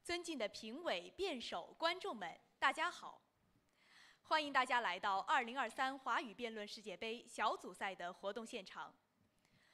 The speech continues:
本次活动由中国国际文化交流中心指导，华语辩论世界杯组委会主办，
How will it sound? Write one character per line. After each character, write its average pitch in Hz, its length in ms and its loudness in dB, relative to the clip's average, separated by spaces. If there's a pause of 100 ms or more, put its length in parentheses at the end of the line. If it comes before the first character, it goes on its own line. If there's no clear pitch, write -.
(220)
本 277 160 6
次 302 120 -2
活 240 200 2
动 247 240 2
由 214 240 0
中 381 240 -4
国 196 200 -2
国 196 240 -4
际 247 220 -8
文 185 240 -10
化 254 180 0
交 269 160 0
流 240 160 -4
中 294 140 -8
心 294 220 -10
指 208 200 -6
导， 208 160 -10 (640)
华 285 180 6
语 269 120 -2
辩 254 160 -2
论 226 160 -4
世 269 160 -8
界 214 140 -6
杯 262 220 -2
组 247 200 -12
委 269 140 -4
会 - 180 -8
主 - 180 -16
办， 220 300 -4